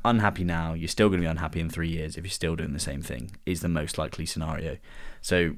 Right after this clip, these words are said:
retraining or switching up your life and moving to a different job,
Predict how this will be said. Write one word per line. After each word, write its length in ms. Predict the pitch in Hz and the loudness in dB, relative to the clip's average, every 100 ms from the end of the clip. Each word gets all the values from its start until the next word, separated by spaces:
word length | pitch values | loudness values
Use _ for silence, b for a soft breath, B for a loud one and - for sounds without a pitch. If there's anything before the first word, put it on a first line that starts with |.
| 98 | 2
retraining 720 | 120 110 110 104 87 80 80 | 4 4 4 2 2 -2 -4
or 240 | 78 78 | -4 -6
switching 400 | 82 - - 107 | -6 -4 -2 -2
up 100 | 95 | -2
your 100 | 85 | -2
life 300 | 95 92 82 | 0 0 -2
and 100 | 82 | 0
moving 280 | 95 107 98 | 2 4 4
to 120 | 95 | 0
a 60 | 87 | -2
different 380 | 85 82 85 82 | -2 -6 -4 -2
job, 360 | 104 92 82 | 2 2 0